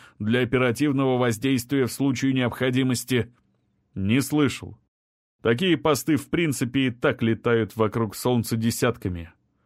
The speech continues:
Что мне сказали, то и передаю. Таргитай, говори прямо, рассердился Мухин. Ходишь вокруг да около. Улиулин почесал оттопыренную губу,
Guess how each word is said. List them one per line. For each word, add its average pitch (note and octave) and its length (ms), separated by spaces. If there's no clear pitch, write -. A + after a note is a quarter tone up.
Что A#2+ 220
мне C3 140
сказали, A#2+ 560
то C3+ 200
и C#3 80
передаю. G2 720
Таргитай, A2 680
говори A#2 340
прямо, A2 680
рассердился A#2 840
Мухин. A2 520
Ходишь D#3+ 460
вокруг D3+ 420
да D3+ 140
около. F#2 520
Улиулин F3 520
почесал D#3 480
оттопыренную C3+ 680
губу, B2+ 440